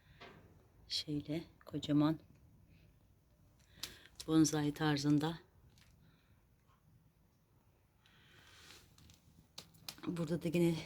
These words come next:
tebeşirim, mavi tebeşir mi bu artık, nasıl bir şey? Bu da çok güzel bir şey oluyor.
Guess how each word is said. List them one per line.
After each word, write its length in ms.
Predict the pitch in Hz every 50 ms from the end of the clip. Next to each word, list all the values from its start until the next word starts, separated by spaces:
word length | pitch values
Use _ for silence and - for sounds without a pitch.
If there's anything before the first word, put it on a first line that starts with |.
| - -
tebeşirim, 640 | - 175 151 165 160 - - - 156 165 170 165 170
mavi 280 | 160 160 165 165 160
tebeşir 500 | 156 - 156 147 151 156 147 - - 160
mi 240 | 160 160 156 143 147
bu 120 | - - 156
artık, 320 | 147 143 - - - -
nasıl 220 | 165 160 - 156
bir 40 | 147
şey? 240 | - - 160 160 156 - -
Bu 60 | -
da 100 | 160 151
çok 220 | 151 - 147 -
güzel 280 | - 143 143 147 143 143
bir 40 | 143
şey 200 | - - 147 147
oluyor. 300 | 147 147 147 151 170